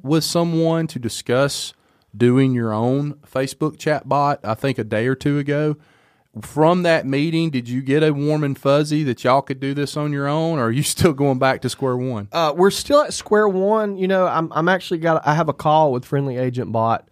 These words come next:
Speaker 1: Okay.
Speaker 2: uh, tomorrow, actually. So by the time this is out, I will have my bot. Um,
Speaker 1: Right.
Speaker 2: it is, it's,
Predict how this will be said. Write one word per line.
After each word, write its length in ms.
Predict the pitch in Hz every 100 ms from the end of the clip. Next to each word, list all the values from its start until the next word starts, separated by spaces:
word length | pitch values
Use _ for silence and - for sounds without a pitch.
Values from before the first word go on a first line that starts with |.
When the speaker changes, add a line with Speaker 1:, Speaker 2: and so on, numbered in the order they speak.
| -
Speaker 1:
Okay. 220 | 117 104 -
Speaker 2:
uh, 160 | 113 110
tomorrow, 560 | - 131 214 175 73 -
actually. 460 | 117 117 - 123 113
So 160 | - 120
by 140 | 120
the 40 |
time 220 | 113 160 165
this 160 | 160
is 140 | 127 120
out, 260 | 135 113
I 120 | 113
will 120 | 127 113
have 340 | 120 117 113
my 160 | 110 104
bot. 440 | 113 107 101 - 113
Um, 40 |
Speaker 1:
Right. 140 | 95 117
Speaker 2:
it 40 |
is, 220 | 131 - -
it's, 380 | 123 - -